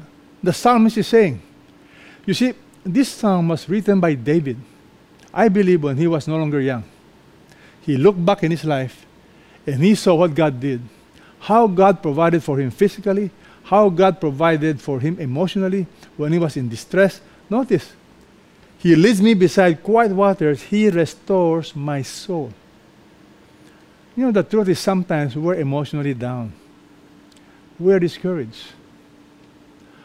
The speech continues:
I'm reminded of the story of a very famous businessman. His name was J C Penney. Many of you have heard of this man.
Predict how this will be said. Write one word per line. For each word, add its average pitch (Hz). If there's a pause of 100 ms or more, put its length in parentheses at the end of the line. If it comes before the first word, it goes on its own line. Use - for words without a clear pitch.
(260)
I'm 190
reminded 185
of 165
the 143
story 170
of 139 (640)
a 147
very 175
famous 170
businessman. 143 (800)
His -
name 175
was 156 (140)
J 175 (280)
C 160 (340)
Penney. 135 (1080)
Many 208
of 180
you 180
have 139
heard 165
of 135
this 151
man. 127